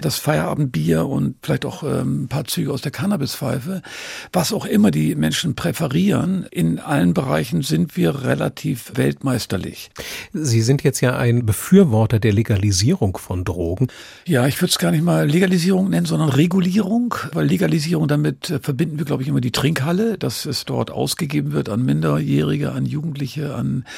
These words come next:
Speaker 1: Heranwachsende. Ja, ich bin Befürworter zumindestens eines legalen Zugangs zu Cannabisprodukten,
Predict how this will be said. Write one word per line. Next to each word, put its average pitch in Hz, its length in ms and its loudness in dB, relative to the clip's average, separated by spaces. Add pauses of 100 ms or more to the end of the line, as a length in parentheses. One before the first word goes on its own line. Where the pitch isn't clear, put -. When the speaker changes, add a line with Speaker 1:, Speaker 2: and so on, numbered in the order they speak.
(140)
Speaker 1:
Heranwachsende. 147 760 0 (800)
Ja, 143 560 2
ich - 140 -2
bin 208 920 2
Befürworter 180 640 2
zumindestens 185 560 2
eines 180 340 0
legalen 175 380 2
Zugangs - 400 -2
zu 143 80 -4
Cannabisprodukten, 170 1040 -4